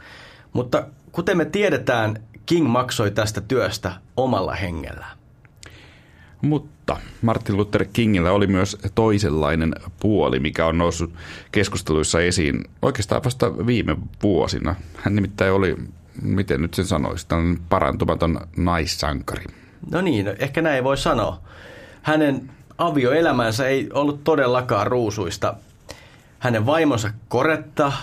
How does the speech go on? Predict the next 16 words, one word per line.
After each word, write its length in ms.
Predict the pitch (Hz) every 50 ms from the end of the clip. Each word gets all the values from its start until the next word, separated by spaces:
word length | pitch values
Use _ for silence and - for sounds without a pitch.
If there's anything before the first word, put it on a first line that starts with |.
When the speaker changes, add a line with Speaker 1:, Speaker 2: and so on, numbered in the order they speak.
| - - - -
Speaker 1:
niin 260 | 120 117 120 107 - - - - - - - - - - - -
kerrotaan, 460 | - 151 143 127 113 107 113 107 107
että 140 | 107 107 107
hän 220 | 107 120 110 110
petti 520 | 107 131 131 127 - - - 110 104 104 - - -
häntä 480 | - 113 107 107 104 98 - 107 - - - -
yli 160 | 117 117 113
neljänkymmenen 800 | 117 127 151 147 131 110 98 101 107 98 87 87 85 85 87 87
naisen 380 | 92 92 87 76 - - - -
kanssa. 460 | - 76 67 58 - - - - -
Speaker 2:
Se 60 | -
on 80 | 57 -
muuten 200 | 71 69 87 87
monta 380 | 85 87 92 76 64 - - - - - -
Speaker 1:
Niin. 160 | 196 202 156
Speaker 2:
naista. 260 | - - - - -